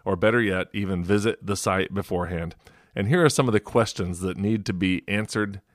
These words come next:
and asked. What supplies are needed for the project? What project is happening, and what's the end goal, the objective for our group when we arrive and before we leave? How many people can be a part of this?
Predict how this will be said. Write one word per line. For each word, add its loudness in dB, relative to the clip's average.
and -6
asked. -8
What 2
supplies -2
are -2
needed -2
for -4
the -6
project? -6
What 2
project 0
is -4
happening, 0
and -4
what's 0
the -4
end -2
goal, -2
the -2
objective -2
for -2
our 0
group -2
when -6
we -2
arrive -4
and -8
before -2
we -4
leave? -8
How 0
many 2
people -2
can -2
be 2
a 0
part 0
of -4
this? -10